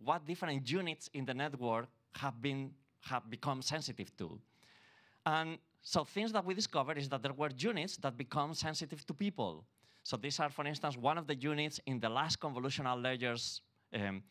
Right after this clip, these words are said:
in AlexNet before the no-, the fully connected layers. And one of the units, in this case unit nineteen, um, ninety,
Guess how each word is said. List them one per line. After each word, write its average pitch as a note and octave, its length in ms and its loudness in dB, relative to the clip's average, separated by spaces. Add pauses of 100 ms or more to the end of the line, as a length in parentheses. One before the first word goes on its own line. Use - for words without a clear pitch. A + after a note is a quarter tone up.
(140)
in B2 120 0
AlexNet B2 500 0
before A#2+ 320 0
the A#2 80 0
no-, A#2+ 180 0
the G#2 300 2
fully B2+ 160 -2
connected G#2+ 320 -2
layers. D3+ 500 0 (580)
And C#3 300 0
one G3+ 160 4
of G#3+ 80 -6
the G#3 80 2
units, C#3+ 440 0
in A2 140 -2
this A#2 140 -2
case A#2+ 240 -2
unit C3 240 0
nineteen, C3 640 0 (480)
um, A2 420 4 (140)
ninety, B2 460 0